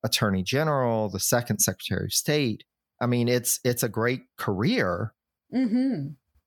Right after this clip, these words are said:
Speaker 1: But what he does with it, it's, it's not as impactful as I think other people who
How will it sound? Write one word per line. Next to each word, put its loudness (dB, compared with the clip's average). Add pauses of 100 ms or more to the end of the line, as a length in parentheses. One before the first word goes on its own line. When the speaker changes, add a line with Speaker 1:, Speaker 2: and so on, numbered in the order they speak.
(120)
Speaker 1:
But -2
what 0
he 0
does 0
with 2
it, 0
it's, 0
it's 0
not 0
as 2
impactful 0
as -2
I 0
think 0
other 0
people -2 (340)
who 0